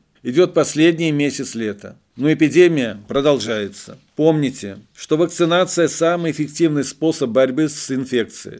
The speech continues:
За последнюю неделю в город поступило несколько крупных партий вакцины. Мы расширяем сеть прививочных пунктов. Самый большой в городе открыли в торговом комплексе «Галерея». Сегодня он начал работать в штатном режиме.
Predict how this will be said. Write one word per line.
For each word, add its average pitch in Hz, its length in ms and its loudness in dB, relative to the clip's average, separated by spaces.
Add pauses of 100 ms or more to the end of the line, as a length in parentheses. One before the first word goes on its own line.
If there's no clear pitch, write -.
(140)
За 113 160 -4
последнюю 147 520 2
неделю 139 500 2
в 110 120 -6
город 143 320 0
поступило 147 560 0
несколько 139 560 -2
крупных 143 540 -4
партий 147 340 0
вакцины. 127 680 -4 (120)
Мы 139 140 2
расширяем 175 520 4
сеть 156 300 0
прививочных 147 640 2
пунктов. 104 420 -6 (180)
Самый 160 380 2
большой 156 400 2
в 139 60 -6
городе 147 400 2
открыли 151 420 2
в 151 80 -4
торговом 139 540 0
комплексе 151 500 -4
«Галерея». 123 600 0 (160)
Сегодня 143 460 0
он 147 100 0
начал 160 340 0
работать 135 480 -2
в - 60 -6
штатном 135 440 0
режиме. 107 520 -6